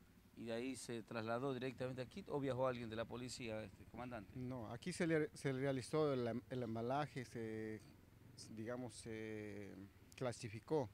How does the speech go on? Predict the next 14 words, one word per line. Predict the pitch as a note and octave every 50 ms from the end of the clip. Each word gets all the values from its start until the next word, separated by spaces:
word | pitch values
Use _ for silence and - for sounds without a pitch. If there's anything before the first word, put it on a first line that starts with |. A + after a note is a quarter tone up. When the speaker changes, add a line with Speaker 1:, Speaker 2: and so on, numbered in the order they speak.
| - - - -
Speaker 2:
en | A#2+ G#2+ G2+
fundas | - - B2+ C3 C3+ C#3 C3+ A#2+ A2+
la | A2 G#2+ G#2
ropa | - B2 C3 A#2 - A#2
que | - A2+ A2 G#2+
nos | A2 A2 G#2+ F#2+ -
donaron, | A2 A2 A2 B2 C3 C#3+ C3+ C3 A2+ - - - - - - -
los | A2 G#2+ F#2+
víveres, | B2 C#3+ C#3+ C3+ B2+ B2 A2 - - - - - - - - - - -
y | - B2+ C3 C#3 C#3+ C#3+ D3
luego | C3+ C3+ C#3+ D3 C#3+ C#3+ C3
se | - - B2+
procedió | - A#2+ A#2+ - - A#2+ B2 C3 C3+
a | B2+